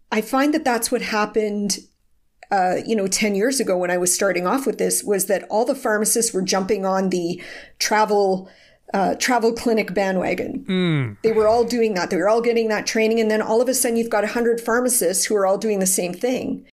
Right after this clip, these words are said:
Speaker 2: Too many. And because they're not limited to their local brick and mortar, all of a sudden you've got a hundred pharmacists that are trying to serve the same population across the country, basically.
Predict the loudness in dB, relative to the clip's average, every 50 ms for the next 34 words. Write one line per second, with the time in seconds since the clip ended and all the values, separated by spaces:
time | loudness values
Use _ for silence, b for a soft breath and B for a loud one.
0 | _ _ _ -2 0 2 2 2 2 2 0 -2 -2 -2 0 2 2 2 2 2
1 | 0 0 -2 -2 -2 0 0 0 0 0 2 2 2 2 0 0 0 0 2 2
2 | 2 2 2 2 0 0 -2 -4 -4 0 2 2 4 4 2 2 2 2 2 2
3 | 4 4 2 2 4 4 2 2 0 B B B B B B 0 0 2 2 2
4 | 2 0 0 2 2 2 0 2 2 0 2 2 4 4 4 4 4 2 2 2
5 | 2 2 2 2 0 -2 -4 0 0 0 2 2 2 2 2 0 0 0 0 2
6 | 2 2 0 0 B B B B B -4 -2 0 0 2 0 -2 -2 0 2 2
7 | 2 2 0 0 0 -2 -2 -2 0 0 0 0 0 0 0 2 2 2 2 0
8 | 0 -2 -2 0 2 2 4 2 2 0 0 -2 -2 -2 0 0 2 2 2 0
9 | 0 0 -2 0 0 -2 0 0 2 0 0 0 0 0 -2 -2 -2 0 0 0
10 | 0 0 -2 -6 -8 -4 -2 -2 0 0 -2 -2 -2 -2 -2 -2 -2 -2 -2 -4
11 | -4 -4 -6 -8 -8 -8 -14